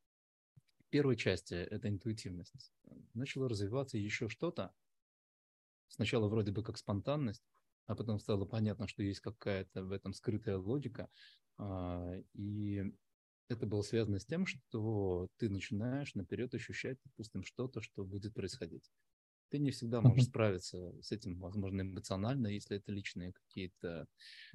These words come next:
Speaker 1: а, ситуации, или же не всегда можешь применить это в, а, делах,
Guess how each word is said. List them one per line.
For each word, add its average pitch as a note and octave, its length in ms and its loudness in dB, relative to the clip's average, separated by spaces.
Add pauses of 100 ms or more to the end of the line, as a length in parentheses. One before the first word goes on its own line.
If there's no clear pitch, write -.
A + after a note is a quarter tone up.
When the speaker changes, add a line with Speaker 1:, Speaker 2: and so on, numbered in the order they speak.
(200)
Speaker 1:
а, G2 180 0
ситуации, G2+ 720 -2
или A2+ 200 2
же G#2 240 4
не G#2+ 120 6
всегда A2 320 2
можешь G2+ 320 2
применить A2 520 4
это G2 360 -4 (880)
в, A2 280 2
а, F#2+ 680 2 (380)
делах, G#2 440 4